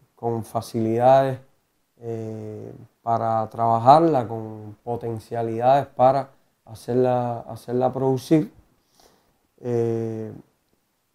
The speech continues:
además de esto, nosotros estamos, eh, simplificando, eh, y haciendo más eficientes los aparatos nuestros, eh,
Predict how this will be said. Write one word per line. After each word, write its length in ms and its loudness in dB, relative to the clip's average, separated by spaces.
además 480 6
de 100 10
esto, 200 2
nosotros 500 4
estamos, 540 4
eh, 1000 -4
simplificando, 1400 2
eh, 720 -12
y 60 -8
haciendo 560 2
más 340 2
eficientes 800 0
los 160 -2
aparatos 580 2
nuestros, 540 -2
eh, 760 -8